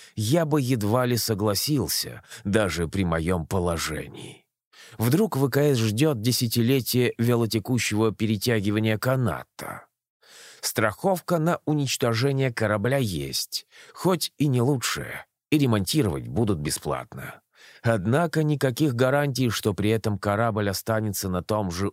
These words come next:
уровне. Оплата так себе. В экипаж могу брать, кого захочу, за свои деньги.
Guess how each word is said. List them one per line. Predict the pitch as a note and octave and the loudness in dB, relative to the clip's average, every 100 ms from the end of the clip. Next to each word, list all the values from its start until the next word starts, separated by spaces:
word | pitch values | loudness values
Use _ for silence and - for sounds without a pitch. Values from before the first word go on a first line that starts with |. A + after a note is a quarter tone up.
| - | -4
уровне. | B2 A2+ F2+ C#2+ - - - - _ _ - - - | -2 0 -2 -6 -10 -16 -18 -20 _ _ -20 -20 -2
Оплата | A#2 G#2 E3+ F#3+ C3+ G2 D#2 D#2 | -2 2 2 2 0 -4 -4 -6
так | - A2+ F#2+ | 0 0 0
себе. | - - C2+ - - - _ - | -4 -6 -8 -14 -14 -16 _ -10
В | D2+ G2+ | -4 -2
экипаж | C#3+ C#3 F#3 - | -2 0 0 0
могу | D#3 D#3 D#3 | -2 0 0
брать, | C#3 D#3 C3+ | 2 0 0
кого | B2 B2+ | 0 0
захочу, | A#2 G#2+ G2 - B2 B2+ | 0 -2 -4 -2 -2 0
за | G2+ | -2
свои | - G2 | -2 -2
деньги. | E2+ D2+ C#2 C#2 - - | -2 -4 -6 -10 -14 -16